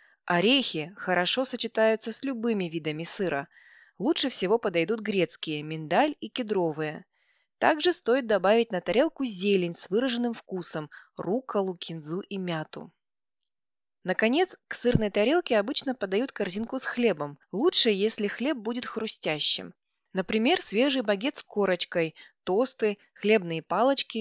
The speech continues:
или тонкий крекер. По вкусу они должны быть нейтральными. Как все расположить? Сыр выкладывают на толстую деревянную или каменную доску, располагая сорта по кругу в зависимости от интенсивности вкуса.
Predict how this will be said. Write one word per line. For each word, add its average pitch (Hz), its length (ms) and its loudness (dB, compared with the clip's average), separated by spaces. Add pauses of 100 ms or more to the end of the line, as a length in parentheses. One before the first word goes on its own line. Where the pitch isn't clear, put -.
(120)
или 262 220 -2
тонкий 190 380 -4
крекер. - 500 -6 (760)
По 165 120 0
вкусу - 540 -2
они 170 240 -2
должны 175 300 0
быть 185 200 -6
нейтральными. 147 640 -4 (1600)
Как 247 320 2
все - 340 -2
расположить? 196 760 -2 (1040)
Сыр 339 260 4
выкладывают 220 680 2
на 190 120 -2
толстую 202 500 0
деревянную 208 640 0
или 190 180 0
каменную 240 540 0
доску, 170 560 -2
располагая 180 640 0
сорта 190 420 -2
по 294 160 -2
кругу 185 440 -4
в 151 40 -4
зависимости 202 680 -4
от 202 180 0
интенсивности 220 800 -6
вкуса. - 600 -8